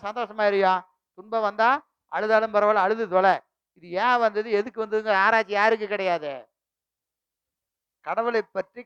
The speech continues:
கவலைப்படாதவனுக்கு இன்ப துன்ப ஆராய்ச்சி என்பது இல்லை. இன்ப துன்ப ஆராய்ச்சி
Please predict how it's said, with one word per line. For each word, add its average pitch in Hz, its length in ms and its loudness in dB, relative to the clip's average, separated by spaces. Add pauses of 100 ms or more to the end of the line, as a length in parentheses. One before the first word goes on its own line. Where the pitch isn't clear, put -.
(140)
கவலைப்படாதவனுக்கு 180 1300 -2 (720)
இன்ப 226 400 -2
துன்ப 208 220 -8 (260)
ஆராய்ச்சி 202 480 0 (120)
என்பது 180 400 -4 (840)
இல்லை. 170 460 -6 (720)
இன்ப 185 200 -18
துன்ப 180 240 -12
ஆராய்ச்சி 190 420 -2